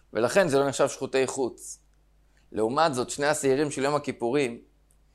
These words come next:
אתה באמת מייעד אותם לעשות עליהם הגרלה, ששעיר אחד יהיה להשם והשני לעזאזל. אבל גם בלי שאתה תעקור מפורש, אתה יכול פשוט לשלוף את השעיר הזה ולהקריב אותו כקורבן מוסף.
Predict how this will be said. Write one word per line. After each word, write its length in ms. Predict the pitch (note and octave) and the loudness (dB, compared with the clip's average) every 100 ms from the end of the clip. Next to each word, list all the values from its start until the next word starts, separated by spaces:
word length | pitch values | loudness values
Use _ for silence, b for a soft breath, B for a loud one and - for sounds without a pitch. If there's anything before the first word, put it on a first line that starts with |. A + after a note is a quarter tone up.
| _ _ _ - | _ _ _ -6
אתה 80 | A#2 | -2
באמת 320 | A#2 C#3 F3+ | 0 2 2
מייעד 320 | F#3 D3 D#3+ | 4 6 8
אותם 240 | E3+ D#3+ C3+ | 6 6 4
לעשות 280 | C3 E3 D#3+ | 4 2 4
עליהם 260 | C#3 C3 | 4 4
הגרלה, 480 | C3 A#2+ C3 E3+ D#3 - - _ _ _ _ | 2 6 8 8 6 2 -20 _ _ _ _
ששעיר 420 | - A#2 C#3+ D#3+ | -4 2 4 4
אחד 240 | D3 E3 D3 | 6 4 6
יהיה 120 | D3+ | 6
להשם 320 | C#3+ B2+ D#3 | 6 4 0
והשני 340 | C#3+ C3 C#3 D3+ | -2 -2 0 6
לעזאזל. 520 | C#3 B2 A#2+ F3+ D#3 - - _ - - _ _ _ _ _ _ _ _ _ _ - | 6 6 2 2 2 -4 -20 _ -20 -20 _ _ _ _ _ _ _ _ _ _ -2
אבל 220 | A#2+ B2+ | 2 6
גם 280 | D3+ F#3 D3 | 6 4 2
בלי 160 | F3 | 2
שאתה 240 | G#3 B3 G#3 | 4 2 2
תעקור 480 | F#3 D#3+ D3+ F#3 E3+ | 2 4 6 6 6
מפורש, 540 | D#3+ - C#3+ C3 B2+ | 2 0 4 6 6
אתה 80 | D3 | 4
יכול 140 | E3+ | 4
פשוט 220 | F3 F#3 | 2 -2
לשלוף 280 | E3+ - F#3+ | -4 2 2
את 60 | - | 2
השעיר 320 | D#3+ F3 F#3 | 0 4 6
הזה 160 | E3+ D#3+ | 6 8
ולהקריב 340 | D3+ D3+ F3 | 4 4 0
אותו 160 | E3+ E3 | 0 -2
כקורבן 420 | D3 D3 D3+ E3+ | -4 0 2 2
מוסף. 500 | D#3 D3 A3+ C#3+ | 0 4 4 4